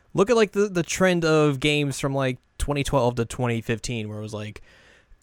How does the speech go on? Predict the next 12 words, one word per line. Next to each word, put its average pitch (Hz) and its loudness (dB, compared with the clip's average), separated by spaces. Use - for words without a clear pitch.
a 135 2
bunch 151 4
of 151 4
the 143 4
big 127 4
triple 120 2
A 117 4
games 107 -4
was 107 -4
like, 104 -4
"Here's 151 4
this 160 2